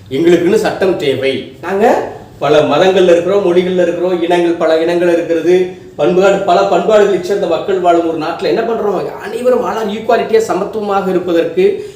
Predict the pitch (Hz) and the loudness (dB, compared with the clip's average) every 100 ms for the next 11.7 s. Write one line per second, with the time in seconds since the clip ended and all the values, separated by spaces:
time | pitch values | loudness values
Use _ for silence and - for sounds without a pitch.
0 | - 175 180 180 175 - 196 233 233 233 | -4 0 2 0 0 -4 2 2 4 2
1 | 226 - 180 202 196 180 180 185 175 165 | 0 -2 -4 -2 -2 2 4 4 2 0
2 | 165 151 143 - - - - 214 240 - | -2 -4 -6 -8 -4 -4 2 2 2 -6
3 | - - - - 185 214 202 180 165 151 | -14 -20 -20 2 4 6 6 4 2 2
4 | 208 226 226 190 185 - 170 170 147 143 | 0 4 6 6 2 0 0 0 -2 -4
5 | 165 175 170 165 151 147 - 185 170 185 | 2 2 2 -2 -2 -2 0 2 2 2
6 | 185 165 160 151 147 135 127 147 - 143 | 0 0 -2 -2 -4 -6 -8 -8 -4 -4
7 | 131 - 190 202 - - - - - 139 | -4 2 4 4 2 -10 -18 -20 -10 -2
8 | 175 214 247 233 190 - 196 180 - - | 2 4 4 4 0 -2 -2 -2 -4 -12
9 | - - - - 151 185 208 320 - - | -18 -20 -20 -6 0 4 4 4 2 2
10 | 165 185 175 175 214 226 - - - - | 2 2 2 2 2 0 -6 -16 -20 -20
11 | - 175 233 247 220 185 156 | -6 -2 0 0 0 0 0